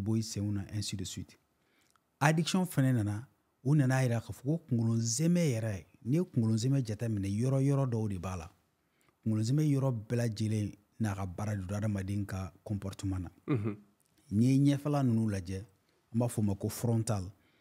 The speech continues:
Speaker 1: O yɔrɔ ninnu de bi an ka jugement kɛ, frontal cortex. Ale de b'a fɔ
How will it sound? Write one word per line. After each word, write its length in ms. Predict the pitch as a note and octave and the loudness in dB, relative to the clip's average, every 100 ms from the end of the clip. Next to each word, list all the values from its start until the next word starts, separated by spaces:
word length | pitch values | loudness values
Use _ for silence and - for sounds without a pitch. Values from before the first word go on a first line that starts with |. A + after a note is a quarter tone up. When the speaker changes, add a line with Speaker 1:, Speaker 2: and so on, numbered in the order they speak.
| - - _ | -20 -20 _
Speaker 1:
O 140 | G#2+ | 0
yɔrɔ 200 | C3 E3 | 2 4
ninnu 300 | D#3+ B2+ B2+ | 4 4 4
de 120 | A2+ G2+ | 2 0
bi 160 | A2+ - | -2 0
an 160 | A#2+ | 0
ka 140 | A#2+ A#2+ | 2 0
jugement 580 | G#2+ A#2 A2 A2+ A#2 A2+ | 0 -2 0 0 0 -2
kɛ, 140 | F#2 - _ _ | -8 -14 _ _
frontal 340 | - A2+ A2+ | -4 -2 -4
cortex. 540 | - G#2+ - A2 - - _ _ _ | -4 -6 -4 -6 -8 -14 _ _ _
Ale 160 | G#2 C3 | 0 2
de 80 | B2 | 2
b'a 220 | A2+ A2+ | 2 -2
fɔ 320 | - G2 F#2 | -4 -6 -6